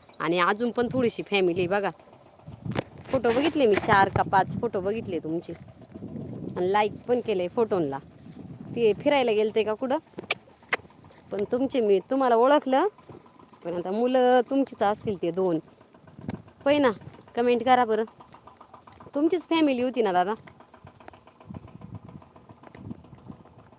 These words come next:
पाला आणला तर भुईमुगाचा थोडा शेतातून. चला, ते बकरं माझ्या पाठीमागे आहे बघा.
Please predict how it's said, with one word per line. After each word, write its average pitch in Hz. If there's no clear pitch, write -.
पाला 180
आणला 190
तर 185
भुईमुगाचा 175
थोडा 175
शेतातून. 180
चला, 165
ते 160
बकरं 160
माझ्या 165
पाठीमागे 160
आहे 160
बघा. 185